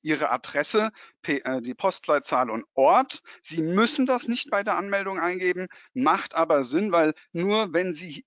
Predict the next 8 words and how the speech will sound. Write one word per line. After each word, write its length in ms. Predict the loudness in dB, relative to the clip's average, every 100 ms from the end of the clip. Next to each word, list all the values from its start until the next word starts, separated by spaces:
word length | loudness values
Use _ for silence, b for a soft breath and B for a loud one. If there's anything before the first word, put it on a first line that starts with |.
| _
diese 380 | -8 -6 -6 -2
Daten 440 | 2 2 0 -8
vervollständigt 960 | -6 -6 -4 -4 -6 -6 -6 -6 -10 -6
haben, 300 | -4 -4 -8
sind 360 | -6 -2 0 -2
Sie 180 | 0 0
auch 380 | 2 0 0 -4
gewinnberechtigt. 1160 | -2 2 2 2 -2 -4 -10 -12 -18 -18 -18